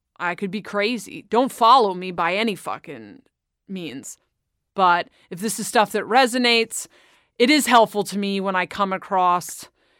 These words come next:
even though I usually don't like them as people, when I come across somebody, um, talking about the higher dimensions. 'Cause for years, I d-, there was nothing.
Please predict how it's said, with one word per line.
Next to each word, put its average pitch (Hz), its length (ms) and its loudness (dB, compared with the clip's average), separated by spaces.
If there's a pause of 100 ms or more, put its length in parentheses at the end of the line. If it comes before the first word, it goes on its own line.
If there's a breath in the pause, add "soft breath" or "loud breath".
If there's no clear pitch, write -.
(140)
even 202 240 -2
though 185 80 0
I 185 80 2
usually 185 360 -4
don't 175 180 -4
like 175 260 -2
them 180 160 -8
as 170 120 -12
people, 180 460 -10
when 175 120 -10
I 165 100 -8
come 175 240 -12
across 170 400 -6
somebody, 170 640 -8 (840)
um, 180 680 0 (480)
talking 190 460 2
about 175 420 2 (540)
the 208 80 -2
higher 196 240 2
dimensions. 180 540 -2
'Cause 214 180 -6
for 214 160 -2
years, 214 800 2 (520 soft breath)
I 247 140 8
d-, 262 100 -4
there 226 160 -4
was 202 140 -2
nothing. 196 680 2